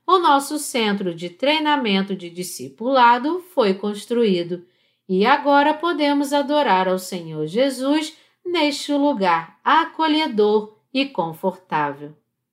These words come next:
Mas isso também só foi possível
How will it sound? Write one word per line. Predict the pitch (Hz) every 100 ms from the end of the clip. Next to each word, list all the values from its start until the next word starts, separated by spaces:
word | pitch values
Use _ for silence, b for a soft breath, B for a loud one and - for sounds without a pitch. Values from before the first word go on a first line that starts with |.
| _ _ _ _ _ _ -
Mas | 165 160 147
isso | 240 254 - 196
também | 196 185 180
só | 190 - 330 359
foi | - 180 170
possível | 226 269 - 254 247 254 269